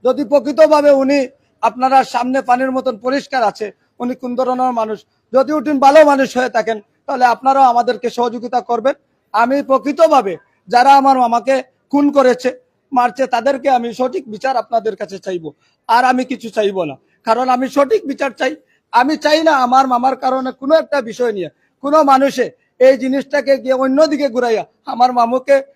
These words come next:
সঠিক বিচারটাকে বঞ্চিত করুক। আমি দেশবাসীর কাছে অতটুকু আমি অনুরোধ করে, আমি একজন প্রবাসী, আপনারা জানেন আমি অনেক সময় ভালো লাইভ করি,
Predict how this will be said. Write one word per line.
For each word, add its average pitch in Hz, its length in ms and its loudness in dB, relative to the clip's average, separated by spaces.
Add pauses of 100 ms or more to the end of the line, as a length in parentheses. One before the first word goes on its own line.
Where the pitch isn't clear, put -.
(120)
সঠিক 269 380 -2
বিচারটাকে 254 440 -4
বঞ্চিত 226 360 -4
করুক। 180 300 -6 (380)
আমি 240 220 0
দেশবাসীর 240 500 -4
কাছে 247 160 -2
অতটুকু 254 460 -4 (360)
আমি 233 220 0
অনুরোধ 247 400 -4
করে, 254 200 0 (260)
আমি 247 220 -4
একজন 262 280 0
প্রবাসী, 262 560 0 (400)
আপনারা 262 400 0
জানেন 262 340 4
আমি 254 220 2
অনেক 254 300 0
সময় 269 280 -4
ভালো 240 260 0
লাইভ 233 280 2
করি, 262 220 -4